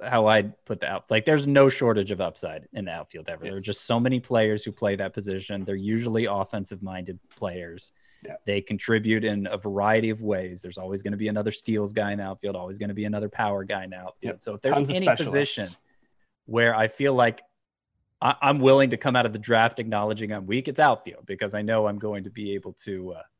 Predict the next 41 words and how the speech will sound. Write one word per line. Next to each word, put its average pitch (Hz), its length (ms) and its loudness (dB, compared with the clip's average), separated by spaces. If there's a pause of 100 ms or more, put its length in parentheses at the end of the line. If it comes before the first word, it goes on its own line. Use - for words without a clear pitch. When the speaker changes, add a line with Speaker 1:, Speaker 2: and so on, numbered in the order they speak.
(600)
Speaker 1:
to 117 100 0
fill 123 300 2
it 110 80 4
on 104 160 2
the 92 80 -6
fly 98 420 -2 (100)
m-, - 120 -10 (100)
more 120 200 0
confidently 101 680 -6
than 90 160 -10
I 85 60 -12
can 90 500 -10 (240)
anywhere 95 340 -6
else. 98 300 -6
Even, 101 320 -10 (120)
even, 123 380 0 (180)
even 160 260 6
at 147 120 8
a 127 60 8
time 123 340 4
when 110 140 -2
infield 113 520 -2
is, 101 220 -8
like, 90 160 -8
historically 104 680 -4
deep 107 260 -10
right 120 180 -2
now, 120 300 -4 (600)
it 113 100 -4
just 117 320 0
doesn't 120 360 2
compare 107 540 -2
to, 95 520 -8 (600)
um, 90 400 -10 (380)
beyond, 123 500 2
you 131 80 -2
know, 110 120 2
w-, 113 240 -4
once 127 220 0
you 127 60 -2
get 127 200 4